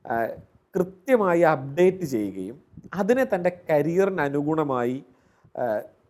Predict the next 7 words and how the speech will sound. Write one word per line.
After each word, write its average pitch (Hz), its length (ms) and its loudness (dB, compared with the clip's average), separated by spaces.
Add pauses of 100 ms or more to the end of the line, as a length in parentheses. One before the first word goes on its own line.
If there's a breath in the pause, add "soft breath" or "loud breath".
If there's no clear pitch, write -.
(140)
പരിവർത്തിപ്പിക്കുകയും 180 840 2
ചെയ്യുന്നൊരു 120 440 -2
കാഴ്ച 110 360 -2
നമുക്ക് 117 340 -8
അദ്ദേഹത്തിൻ്റെ 135 520 -4
സിനിമാ 156 420 -4
സെലക്ഷനിലും 180 800 -2